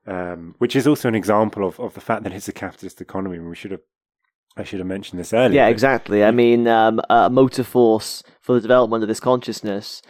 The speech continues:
Speaker 2: is precisely that if you play by capitalist rules, you end up with capitalist crises.
Speaker 1: Yeah.
Speaker 2: And China's growth is slowing, its unemployment is increasing, and this catastrophe around Evergrande and more generally in the housing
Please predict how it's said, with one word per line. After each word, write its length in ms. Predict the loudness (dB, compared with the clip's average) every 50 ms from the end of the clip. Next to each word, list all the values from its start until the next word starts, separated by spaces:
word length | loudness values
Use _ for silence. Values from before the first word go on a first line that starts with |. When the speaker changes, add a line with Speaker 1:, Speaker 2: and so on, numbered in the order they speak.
| _ _ _ _ _ _ _ _
Speaker 2:
is 440 | 4 6 8 8 8 6 4 0 -8
precisely 880 | -10 -10 -10 -6 -2 2 4 4 4 2 0 -2 -2 -2 -2 -2 -4 -8
that 380 | -4 -2 0 2 2 0 0 -4
if 180 | -8 -10 -8 -10
you 120 | -12 -12
play 320 | -2 2 4 6 6 6 6
by 180 | 4 2 0
capitalist 580 | 0 0 -4 -4 -4 -4 -6 -6 -6 -6 -2 2
rules, 520 | 4 4 6 4 2 0 -2 -4 -8 -2
you 160 | 0 2 2
end 200 | 2 2 2 2
up 140 | 0 0 0
with 120 | -4 -8 -8
capitalist 540 | -8 -8 -6 -6 -6 -4 -2 -2 -2 -4
crises. 640 | -2 0 0 0 0 -2 -6 -8 -8 -8 -12 -16 -20 _ _ _
Speaker 1:
Yeah. 180 | -8 -4 -2 0
Speaker 2:
And 140 | 0 0
China's 540 | 2 2 2 4 4 4 4 2 2 0 -2
growth 340 | 0 4 4 4 4 2 0
is 100 | -4 -4
slowing, 520 | -2 0 2 4 4 4 4 2 0 -2
its 160 | -6 -8 -8 -6
unemployment 520 | -6 -6 -4 0 2 2 2 2 0 -4
is 140 | -6 -8 -8
increasing, 800 | -8 -6 -4 -4 -4 -2 -4 0 2 2 2 2 0 -4 -8 -10 -16 -20 -20 -20 -20 _ _ _ -2
and 380 | 0 2 4 4 2 2 -2 -4 2 2
this 440 | 4 4 4 0 -10 -14 -16 -18 -20 _ _ _ _ _ _ _
catastrophe 960 | -10 -4 -2 0 0 0 -2 -4 -4 -4 -4 -2 -2 -2 0 0 0 0 0 0
around 240 | 0 0 2 2 4 4
Evergrande 640 | 4 4 4 0 0 -4 -6 -8 -12 -12 -12 -12
and 180 | -10 -10 -6 -4
more 160 | -4 -4 -2
generally 540 | 0 2 2 4 4 4 4 4 4 2 0
in 80 | -2
the 80 | -4 -2
housing 560 | 2 2 4 2 2 0 -8 -12 -12 -16